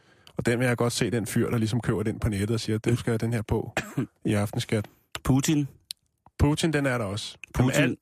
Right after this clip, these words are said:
Speaker 1: hvad der er politisk, det kan du få som kostume. Jeg har jo så et unikat derhjemme. Jeg har jo min Nasser Carter-maske,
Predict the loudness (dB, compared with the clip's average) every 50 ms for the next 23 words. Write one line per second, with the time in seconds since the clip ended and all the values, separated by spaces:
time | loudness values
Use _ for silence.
0 | -6 -2 0 0 0 0 0 0 0 0 0 -2 -2 -4 -4 -4 -4 -4 -2 -4
1 | -4 -4 -4 -4 -4 -4 -4 -2 -2 -2 -2 -2 -2 -2 -2 -4 -6 -10 -16 -20
2 | _ _ _ _ _ _ _ _ _ -2 0 0 2 0 0 0 -2 0 0 0
3 | -2 -2 -2 0 2 2 2 0 0 0 0 0 0 0 0 0 0 -2 -2 -2
4 | -2 -2 0 0 -2 -4 -6 -8 -8 -6 -6 -4 -2 -2 -2 -4 -4 -4 -6